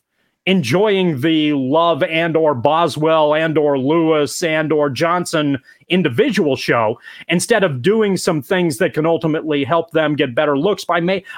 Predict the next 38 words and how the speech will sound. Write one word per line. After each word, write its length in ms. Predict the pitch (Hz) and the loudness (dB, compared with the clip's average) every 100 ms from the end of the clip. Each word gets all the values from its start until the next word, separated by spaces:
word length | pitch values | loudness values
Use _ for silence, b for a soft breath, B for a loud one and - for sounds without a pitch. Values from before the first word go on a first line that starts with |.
| B | B
by 120 | 147 | 2
moving 300 | 156 220 269 | 2 2 2
with, 160 | 254 | 0
uh, 100 | 202 180 | 0 -2
simple 340 | - 415 214 | 0 0 0
stuff, 240 | - 117 - | -2 -4 -4
move 180 | 156 190 | -2 0
it, 60 | 240 | -2
m-, 240 | 147 151 | -4 -4
move 420 | 151 170 214 190 | -2 0 0 0
without 200 | 262 233 | 2 0
the 80 | 247 | 0
ball 260 | 139 214 262 | 0 2 2
and 180 | 185 160 | 0 -2
make 180 | 233 | -4
a 100 | - | -4
couple 260 | - 247 208 | -4 0 0
extra 260 | 214 - 202 | 0 -2 0
passes. 440 | 214 269 - - B B - | 0 0 -4 -8 B B -2
It 140 | 269 | 0
might 240 | 247 240 180 | 0 -2 -2
take 240 | 226 220 | -4 -2
a 120 | 202 | 0
lot 360 | 160 151 - 233 | 0 2 2 2
of 100 | 196 | 0
pressure 440 | - 294 - 165 | 0 0 0 0
off 180 | 127 120 | 0 0
of 80 | 127 | 0
those 220 | 135 117 | 0 0
guys 280 | 143 131 170 | 0 0 -2
if 120 | 190 | -4
you 80 | 208 | -4
do 120 | 202 | -4
something 340 | 196 208 220 208 | -4 -4 -2 -4
as 80 | 185 | -2
simple 280 | 220 208 | -2 0
as 100 | 196 | 0
that. 240 | 220 190 | 0 -2